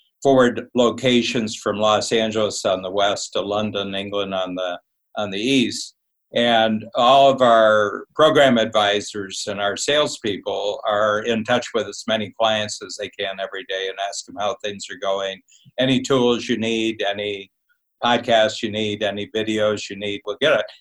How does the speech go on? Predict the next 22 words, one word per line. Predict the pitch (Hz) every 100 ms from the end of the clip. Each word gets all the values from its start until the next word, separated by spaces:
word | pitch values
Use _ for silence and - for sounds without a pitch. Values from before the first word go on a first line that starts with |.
| _ -
And | 123
the | 127
big | 190 190 -
thing | 139 120
is | 117 -
to | 120
give | 110 135
a | 117
perception | - 110 - 147 143 - 107
to | - 104
them | 104 101 104
that | 101 -
we're | 113 107 -
constantly | 120 120 120 - 110 107 113 104 104 _ _ -
thinking | 135 131 120
about | 107 107 -
them, | 120 120 120
we're | 110 95
constantly | - 107 98 104 92
thinking | 139 143 117
about | 98 95 92
them. | 98 98